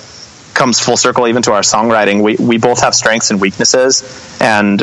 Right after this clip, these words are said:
we've gotten to this point where we know what each of us is good at, and I don't even worry about, you know,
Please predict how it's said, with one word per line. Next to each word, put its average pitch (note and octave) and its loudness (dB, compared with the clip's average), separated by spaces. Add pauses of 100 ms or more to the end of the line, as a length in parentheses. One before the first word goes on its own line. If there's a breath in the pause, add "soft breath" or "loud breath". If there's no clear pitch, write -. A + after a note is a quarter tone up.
we've A2+ 0
gotten G#2+ 2
to - 0
this G#2+ 0
point A2 -2
where G#2 2 (440)
we B2+ 2
know G#2+ 2
what A2 0
each A2+ 0
of A2 0
us G#2 2
is F#2+ -2
good G2+ 2
at, A2+ 2
and G2+ 0 (180)
I A#2 0
don't C3+ 2
even A#2+ 0
worry G#2+ 2
about, G2 2 (840)
you A#2 0
know, F#2+ 2